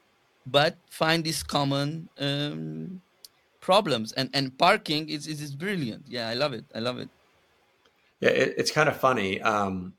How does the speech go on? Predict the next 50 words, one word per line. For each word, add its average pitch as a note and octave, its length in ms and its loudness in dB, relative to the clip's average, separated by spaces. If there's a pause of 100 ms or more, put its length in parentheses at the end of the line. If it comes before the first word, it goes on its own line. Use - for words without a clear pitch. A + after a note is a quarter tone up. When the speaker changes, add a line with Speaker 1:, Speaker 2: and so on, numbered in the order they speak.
(140)
Speaker 2:
one A#2 140 2
of B2+ 80 0
the - 20 -10
things B2+ 180 -2
a A2 60 0
lot A2+ 160 8
of - 80 2
people A2 160 -2
say G#2+ 160 2
is G2 160 0
most A#2+ 380 4
founders, G2+ 500 4
most A2 240 0
technology A2+ 500 2
founders, F#2+ 640 2 (380)
um, F#2+ 500 2 (320)
they A2+ 100 6
wanna B2+ 180 6
talk B2+ 240 4
about A#2 160 6
their A2 100 0
product A2+ 380 6
all A2+ 180 6
the A2 80 -2
time. G2+ 400 2
They F#2+ 60 -2
wanna G2+ 160 0
show G#2+ 280 2
you G#2+ 120 2
their G#2 140 2
product G#2 460 6
and, G#2 120 -2
and G2+ 160 -4
tell A2 160 4
you G#2 140 2
all G#2 80 6
the G2+ 80 0
details G#2 520 2
of F#2+ 140 -4
the G2 80 -4
product. G#2 480 4 (1160)
Nobody F#3 260 2
cares. - 600 4 (300)
Uh, G2 220 2
what A2+ 180 6
Speaker 1:
Yeah. - 60 -4
Speaker 2:
people D#3 220 4
wanna A#2+ 180 6
know A#2+ 300 8
is, G#2 180 6